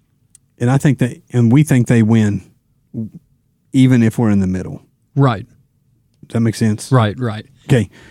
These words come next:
Speaker 1: So we've had some, some, some people, we have sixty seconds. So we have some people that, that are pushing, um, whatever. I just wanna make sure you understand that it's about the relationship with us.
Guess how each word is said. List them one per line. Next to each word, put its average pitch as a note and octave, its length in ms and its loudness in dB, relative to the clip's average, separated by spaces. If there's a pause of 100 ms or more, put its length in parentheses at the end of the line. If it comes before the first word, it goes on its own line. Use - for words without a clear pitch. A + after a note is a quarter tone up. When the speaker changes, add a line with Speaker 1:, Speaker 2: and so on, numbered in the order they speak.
(160)
Speaker 1:
So D#3+ 160 0
we've B2+ 220 0
had C3+ 160 0
some, A#2 280 -4
some, G#2+ 480 -4
some A#2 180 -4
people, G#2+ 340 -2
we G2+ 100 -2
have F#2+ 80 -4
sixty - 280 -8
seconds. G2+ 240 -10
So A2 200 0 (280)
we D#3+ 100 4
have D3 120 0
some B2 100 0
people A#2 280 2
that, A2+ 120 -4 (2500)
that B2 180 2
are A2 80 2
pushing, A2 640 0 (520)
um, F#2 580 -6 (320)
whatever. A2 400 -2 (160)
I E3+ 60 2
just F3 100 -2
wanna D#3+ 120 4
make B2+ 100 2
sure C3+ 160 0
you A2+ 120 2
understand G2+ 440 0
that G2 200 -2
it's D3 160 0
about B2 200 0
the G#2 80 -6
relationship G2 520 -4
with F#2+ 100 -8
us. - 280 -16